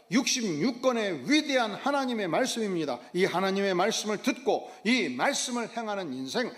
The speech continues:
말씀의 기초 위에 바로 선 인생, 그 인생이 천국 백성이요, 그 인생이 반석 위에 건설된 인생이다 말씀을 하는 것입니다.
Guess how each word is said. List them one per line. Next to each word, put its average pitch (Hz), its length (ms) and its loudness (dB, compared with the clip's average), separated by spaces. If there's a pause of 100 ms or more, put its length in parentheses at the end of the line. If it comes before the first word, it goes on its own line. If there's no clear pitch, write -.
(120)
말씀의 247 600 0
기초 254 520 4
위에 233 400 0
바로 202 320 0
선 196 420 -6 (200)
인생, 156 520 -4 (760)
그 139 120 -6
인생이 117 540 -6 (220)
천국 262 400 -6
백성이요, 226 680 -4 (220)
그 - 140 -14
인생이 123 760 -6 (520)
반석 127 760 -8
위에 123 380 -6
건설된 117 640 -10 (180)
인생이다 113 600 -12 (160)
말씀을 113 460 -12
하는 131 220 -14
것입니다. - 420 -18